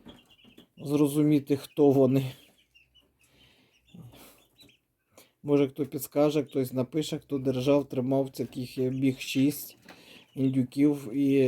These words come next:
як їх вони відрізняються оціми бурульками зверху, вони ро-, рожками оціми вони відрізняються чи ні? Воно, я ж кажу, у когось цей рожок,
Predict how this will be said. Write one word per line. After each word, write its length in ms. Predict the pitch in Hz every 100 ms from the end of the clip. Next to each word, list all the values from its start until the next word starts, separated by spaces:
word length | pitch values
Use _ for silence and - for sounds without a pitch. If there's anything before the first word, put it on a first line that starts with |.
| 131
як 260 | 139 131 139
їх 240 | 127 -
вони 400 | 135 135 135 131
відрізняються 800 | 127 139 131 147 139 131 - 127
оціми 360 | - 147 139
бурульками 680 | 131 143 147 139 131 135 135
зверху, 520 | 127 135 127 127 139 135
вони 360 | 131 131 127 - - - - - -
ро-, 320 | 139 151 175
рожками 580 | 190 165 - 147 143 139
оціми 540 | 139 135 147 143 139
вони 340 | 139 139 139
відрізняються 840 | 139 147 139 - 190 208 160 - 143
чи 240 | - 156
ні? 280 | 147 131 123 - - - _ -
Воно, 640 | 147 143 147 147 151 156 147
я 160 | 156
ж 80 | 147
кажу, 300 | - 139 139
у 180 | 135 123
когось 420 | 143 165 147 - _ - -
цей 200 | 160 165
рожок, 480 | 165 165 165 160